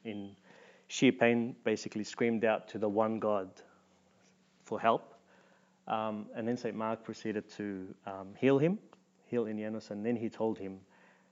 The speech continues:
he went down to his level and said, "Let me tell you about this God who you just called out to." And that's where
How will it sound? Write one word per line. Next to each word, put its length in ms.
he 120
went 200
down 180
to 80
his 140
level 220
and 120
said, 220
"Let 180
me 140
tell 240
you 140
about 240
this 160
God 280
who 120
you 140
just 200
called 240
out 160
to." 100
And 180
that's 300
where 320